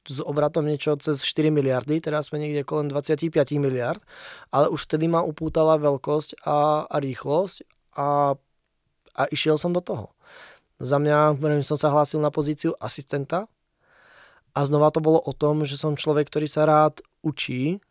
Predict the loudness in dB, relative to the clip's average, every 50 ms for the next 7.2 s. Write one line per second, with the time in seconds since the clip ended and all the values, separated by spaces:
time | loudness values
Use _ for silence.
0 | _ _ -6 -6 -4 -4 -4 -2 2 2 2 4 2 0 -2 -2 -4 -2 -2 -2
1 | 0 0 0 0 -2 -2 -4 -4 -2 0 0 -2 -2 -4 _ _ -20 -20 -20 -20
2 | -20 _ _ _ _ _ _ _ _ _ _ -6 -4 -4 -4 -2 2 4 4 4
3 | 4 4 2 2 2 2 2 0 0 2 4 4 2 2 -2 _ -6 -6 -2 0
4 | 0 2 4 6 4 4 2 0 -2 -2 -2 -2 -2 -2 2 2 2 2 2 2
5 | 2 0 0 0 2 2 2 2 2 2 0 0 0 2 4 4 4 4 4 4
6 | 4 4 2 _ _ _ -4 -4 -2 -2 -2 0 2 2 4 4 4 4 4 0
7 | -4 -6 -6 -10